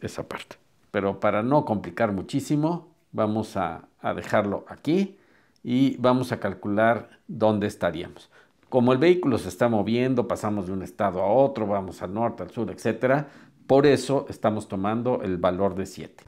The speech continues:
Lo primero que vamos a hacer con el vehículo detenido es presionar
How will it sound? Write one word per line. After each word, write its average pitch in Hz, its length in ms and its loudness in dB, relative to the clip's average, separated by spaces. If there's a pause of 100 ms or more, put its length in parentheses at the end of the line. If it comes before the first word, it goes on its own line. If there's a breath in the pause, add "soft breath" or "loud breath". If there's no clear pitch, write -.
Lo 113 320 6
primero 131 320 4
que 139 60 6
vamos 143 240 2
a 123 40 6
hacer 127 300 4
con 104 320 2
el 104 220 0
vehículo 113 720 4
detenido 117 760 2 (1160)
es - 520 2
presionar 127 760 2